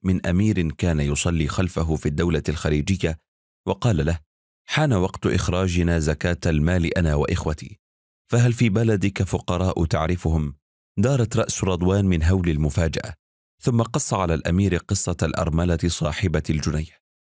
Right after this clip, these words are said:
فقال له الأمير: "اشتري قطعة أرض كبيرة وابن لها ولبناتها وحفيدتها بيتا كبيرا،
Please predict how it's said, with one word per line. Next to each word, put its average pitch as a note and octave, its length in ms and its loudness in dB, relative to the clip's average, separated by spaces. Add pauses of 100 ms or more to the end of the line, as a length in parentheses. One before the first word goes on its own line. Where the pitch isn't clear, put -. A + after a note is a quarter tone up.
(360)
فقال D#2+ 320 0
له D#2+ 160 2
الأمير: E2+ 440 0 (420)
"اشتري F#2 300 0
قطعة D#2+ 460 -4
أرض D#2+ 320 0
كبيرة E2+ 540 0 (260)
وابن G2+ 280 2
لها D#2+ 340 2
ولبناتها D2+ 800 0
وحفيدتها D#2 1000 -2
بيتا F#2 500 -2
كبيرا، D#2 460 -2